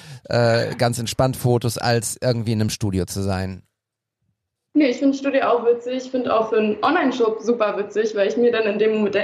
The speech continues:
Speaker 2: Moment denke, ich bin so ein Roboter, vorne, hinten,
Speaker 1: <laughs>
Speaker 2: links. Man kann sich überall irgendwie Freude machen, finde ich. Und auch das macht super viel Spaß, gerade weil das so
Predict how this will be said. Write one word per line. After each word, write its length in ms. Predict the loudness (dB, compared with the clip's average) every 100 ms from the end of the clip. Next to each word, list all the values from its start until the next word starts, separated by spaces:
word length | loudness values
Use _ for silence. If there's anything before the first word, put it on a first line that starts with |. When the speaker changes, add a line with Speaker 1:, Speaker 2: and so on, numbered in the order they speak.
| -2
Speaker 2:
Moment 460 | 0 2 2 2 2
denke, 300 | 2 2 0
ich 140 | -2
bin 240 | 0 0 2
so 80 | 2
ein 60 |
Roboter, 560 | 2 2 0 2 0 0
vorne, 380 | 2 2 2 2
hinten, 500 | 2 2 0 -2 0
Speaker 1:
<laughs> 0 |
Speaker 2:
links. 220 | 0 0 -4 -6 -10 -18 -20 -20 _ -20 _ _ _
Man 140 | -2 2
kann 240 | 2 4
sich 180 | 2 2
überall 300 | 0 2 2
irgendwie 320 | 2 0 -2
Freude 300 | 0 0 2
machen, 360 | 0 0 -2 -4
finde 280 | -2 0 2
ich. 180 | 2 -2
Und 180 | -4
auch 180 | -2 0
das 240 | 0 0 -2
macht 200 | -6 -6
super 220 | -4 -4
viel 140 | -2
Spaß, 480 | -4 0 2 2 0
gerade 220 | 0 2
weil 140 | 2 2
das 200 | 0 2
so 280 | 2 2